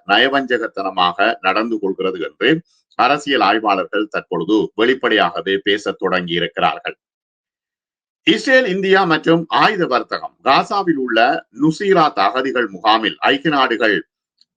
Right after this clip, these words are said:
பள்ளியினுடைய இடிபாடுகள் மற்றும் தங்குமிடம் ஆகியவற்றின் வழியாக குடியிருப்பாளர்கள் தேடி செல்லும் பொழுது, சில எழுத்துக்களுடன் கூடிய ஒரு ராக்கெட்டின் ஒரு பகுதியை காண்கின்றார்கள். இது எப்ப நடந்தது?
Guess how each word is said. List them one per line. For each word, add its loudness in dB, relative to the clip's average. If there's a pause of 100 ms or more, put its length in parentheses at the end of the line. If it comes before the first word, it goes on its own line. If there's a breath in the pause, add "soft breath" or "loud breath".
(140)
பள்ளியினுடைய 0
இடிபாடுகள் 2
மற்றும் -6
தங்குமிடம் -2
ஆகியவற்றின் -4
வழியாக -2 (720)
குடியிருப்பாளர்கள் 0
தேடி 2
செல்லும் -4
பொழுது, -2 (420)
சில 4
எழுத்துக்களுடன் 0
கூடிய 0
ஒரு 0
ராக்கெட்டின் -2
ஒரு 0
பகுதியை 0
காண்கின்றார்கள். -4 (140)
இது 2
எப்ப 2
நடந்தது? 0